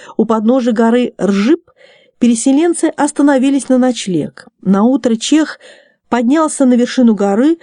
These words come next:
чтобы обозреть окрестности, и увидел, что дальше, по ту сторону горы, простираются обширные плодородные земли, зеленые леса, полные зверей и птиц, реки с прозрачной,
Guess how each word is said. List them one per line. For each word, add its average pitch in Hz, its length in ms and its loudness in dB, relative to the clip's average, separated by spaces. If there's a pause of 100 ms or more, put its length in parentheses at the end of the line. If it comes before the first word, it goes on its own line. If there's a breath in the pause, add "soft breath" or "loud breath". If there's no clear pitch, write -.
(120 soft breath)
чтобы 269 340 -2
обозреть 240 640 -2
окрестности, 240 680 -2
и 226 200 0
увидел, 262 340 0
что 226 220 -4
дальше, 220 460 -2
по - 180 -4
ту 311 220 0
сторону 247 460 0
горы, 202 400 -2 (260 loud breath)
простираются 254 720 0
обширные 277 800 0 (260)
плодородные 214 720 0
земли, 175 520 -4 (100)
зеленые 247 420 2
леса, 196 480 -4 (220 loud breath)
полные 226 280 2
зверей 214 360 -2
и - 20 -2
птиц, 220 360 -2 (280 loud breath)
реки 247 400 0
с - 80 -4
прозрачной, 226 800 0